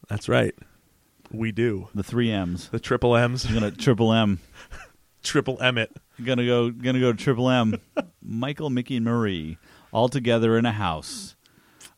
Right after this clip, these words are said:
Speaker 2: Uh, Michael has a mission to protect Marie, but now that Mickey's there, he's worried about her and her amnesia because someone was definitely trying to kill her, but he has no idea why. And he basically followed Mickey and blew off his mission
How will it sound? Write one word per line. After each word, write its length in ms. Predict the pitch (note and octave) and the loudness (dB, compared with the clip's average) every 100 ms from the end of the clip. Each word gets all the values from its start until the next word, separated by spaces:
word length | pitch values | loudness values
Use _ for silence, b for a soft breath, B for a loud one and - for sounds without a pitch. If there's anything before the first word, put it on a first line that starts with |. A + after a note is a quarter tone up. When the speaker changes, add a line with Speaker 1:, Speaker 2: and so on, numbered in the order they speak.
| - | -2
Speaker 2:
Uh, 220 | G#2 G2+ | 2 4
Michael 380 | G#2 A#2+ C3 D3+ | 4 4 4 2
has 160 | C#3+ | 2
a 60 | C#3 | 4
mission 480 | A#2 B2+ - D#3+ D#3 | 4 4 2 0 0
to 100 | C3 | 0
protect 500 | - G2+ B2 B2 - | -2 -2 -2 -4 0
Marie, 480 | G#2 F#2 F2 G2 A2 | 2 2 2 -2 -4
but 140 | G#2+ G2+ | -2 2
now 160 | G#2+ | 2
that 160 | G#2 G2 | 2 4
Mickey's 480 | G#2+ B2+ F3+ G#2 F#2 | 2 2 0 -2 -2
there, 400 | F2+ D#2+ E2+ - b b | -4 -4 -6 -8 b b
he's 260 | - A#2 G#2 | -2 -2 2
worried 260 | A2 B2+ B2+ | 4 4 2
about 280 | G#2+ G#2 F#2+ | 0 0 2
her 180 | A#2+ | 2
and 180 | G#2+ F#2+ | 2 2
her 160 | G2+ F#2+ | 0 0
amnesia 720 | F#2 F#2+ A#2+ C3+ F#2+ D#2+ D#2 B B - | 0 2 2 2 -2 -6 -8 B B -8
because 260 | A2+ C#3 - | 0 2 2
someone 260 | D#3 D3+ | 2 4
was 160 | A2+ F#2 | 2 0
definitely 480 | F2 B2 A#2+ G#2+ F#2 | 0 0 2 0 0
trying 220 | B2 G2 | 0 0
to 80 | F2 | -4
kill 280 | - C#3 | -2 0
her, 220 | G#2+ E2+ E2 B B | 0 -2 -6 B B
but 120 | C3+ | 2
he 60 | C3+ | 4
has 180 | C3+ A#2 | 4 4
no 260 | C3+ D3 | 4 6
idea 320 | C3 A#2 A#2+ G#2+ | 6 4 4 6
why. 480 | B2 C#3+ F2+ E2+ - B B B | 8 6 4 -2 -10 B B B
And 240 | A#2+ A#2+ A2 | 2 4 4
he 160 | A2+ | 2
basically 480 | A#2 C3 C3+ C3+ A2+ | 4 4 4 4 4
followed 540 | - - B2 A#2+ G#2+ - B - | 4 4 4 4 2 -2 B -2
Mickey 540 | A2 C#3+ - G#2+ G#2+ | 2 2 2 0 2
and 120 | G#2+ | 2
blew 220 | G2 B2 | 6 8
off 160 | A#2+ A2 | 8 6
his 180 | A2+ G#2 | -2 -2
mission 520 | A2 G#2+ A#2 G#2 F#2+ | 0 0 0 0 0